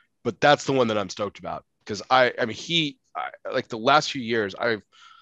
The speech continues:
I haven't had anything that he's made where I was like, like,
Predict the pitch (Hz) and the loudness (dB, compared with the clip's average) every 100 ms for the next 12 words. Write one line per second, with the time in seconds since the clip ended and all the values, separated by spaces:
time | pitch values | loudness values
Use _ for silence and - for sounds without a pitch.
0 | _ _ _ _ _ 135 143 180 190 151 | _ _ _ _ _ 0 4 6 6 4
1 | - 123 127 - 127 110 92 110 95 - | 2 2 0 0 -2 -2 0 0 0 -6
2 | 117 104 95 104 120 123 _ _ _ _ | -8 -6 -6 -2 -4 -6 _ _ _ _
3 | _ _ - 123 123 117 123 117 - 110 | _ _ 0 4 6 4 2 0 0 0
4 | 98 - _ _ _ _ _ _ _ _ | -2 -8 _ _ _ _ _ _ _ _
5 | _ _ _ 123 107 - | _ _ _ -2 -2 -4